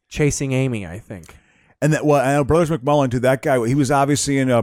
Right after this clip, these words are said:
Speaker 2: Saving Private Ryan. You know, he was like a, it's a bad movie.
Speaker 1: Yeah.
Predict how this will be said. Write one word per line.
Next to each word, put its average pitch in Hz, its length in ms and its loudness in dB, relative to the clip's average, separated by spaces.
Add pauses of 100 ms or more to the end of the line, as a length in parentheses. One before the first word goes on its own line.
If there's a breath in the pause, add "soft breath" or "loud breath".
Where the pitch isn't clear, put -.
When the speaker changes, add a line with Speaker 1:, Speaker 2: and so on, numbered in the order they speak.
Speaker 2:
Saving 139 280 0
Private 131 260 0
Ryan. 107 480 -6
You 101 120 -10
know, 104 40 -4
he 110 100 0
was 131 140 0
like 120 160 -2
a, 80 180 -10 (280)
it's - 80 -10
a 117 40 -10
bad 120 300 0
movie. 101 320 -8 (260)
Speaker 1:
Yeah. 104 360 -4